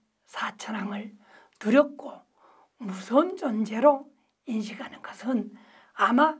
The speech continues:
이렇게 사천왕 발밑에 깔린 악기의 모습이 혹시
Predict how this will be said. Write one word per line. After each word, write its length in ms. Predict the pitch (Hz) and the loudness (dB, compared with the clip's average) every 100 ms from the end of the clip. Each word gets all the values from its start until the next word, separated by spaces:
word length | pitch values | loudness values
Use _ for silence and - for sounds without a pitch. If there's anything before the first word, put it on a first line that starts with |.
| _ _ _ _ | _ _ _ _
이렇게 280 | 226 220 202 | -8 -8 -10
사천왕 680 | 190 220 - 226 233 233 - _ - _ _ | -10 -10 -4 0 0 -2 -10 _ -20 _ _
발밑에 540 | 185 240 277 302 277 | 2 4 4 2 -6
깔린 540 | - 254 269 277 - - _ _ _ _ _ _ _ - | -6 -2 2 2 0 -10 _ _ _ _ _ _ _ -6
악기의 480 | 240 - - 320 320 | -4 -4 0 2 4
모습이 560 | 247 - 220 285 294 - - _ - - - - - | 2 0 2 2 0 -6 -20 _ -20 -20 -18 -16 -16
혹시 680 | - - - 277 226 - | -10 -8 -4 0 0 -2